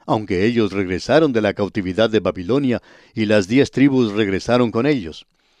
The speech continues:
Después de todo, cuando Babilonia destruyó a Asiria, ellos se apoderaron de las diez tribus que estaban con ellos, y fueron todos unidos, mezclados, se mezclaron con los demás.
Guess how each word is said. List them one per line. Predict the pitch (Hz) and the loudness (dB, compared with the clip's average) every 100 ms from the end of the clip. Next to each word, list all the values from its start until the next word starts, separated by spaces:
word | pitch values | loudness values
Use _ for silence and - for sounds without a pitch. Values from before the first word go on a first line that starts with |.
| _ _ - | _ _ -12
Después | 107 104 95 | -8 -4 -4
de | 92 | -2
todo, | 113 110 139 - _ _ _ | 2 4 2 0 _ _ _
cuando | - 110 113 | 0 2 2
Babilonia | 113 113 160 185 156 | 2 2 2 2 2
destruyó | 131 - 113 95 143 | 2 0 -4 2 4
a | 117 | 4
Asiria, | 90 156 123 98 101 _ _ _ | 0 -2 -2 -2 -4 _ _ _
ellos | 123 127 139 135 | -2 0 2 2
se | 117 | 0
apoderaron | - 104 98 123 139 | 0 2 2 2 2
de | 117 | 2
las | 101 90 | 0 2
diez | 117 110 | 0 0
tribus | 120 131 117 | 0 0 0
que | 113 | -2
estaban | - 117 117 | 0 0 0
con | 107 135 | 0 0
ellos, | 147 98 98 - _ _ - | 0 -2 -6 -12 _ _ -4
y | |
fueron | 120 185 175 | 2 4 2
todos | 123 196 202 165 | 4 4 6 4
unidos, | 139 120 160 87 - - - | 0 0 0 -4 -10 -12 -2
mezclados, | 127 - 165 185 110 - - _ _ _ | -2 0 2 2 0 -4 -12 _ _ _
se | - 147 | -4 0
mezclaron | 160 143 208 220 151 | 2 2 2 2 2
con | 123 | 0
los | 104 | 0
demás. | 98 85 73 - | -2 -4 -8 -14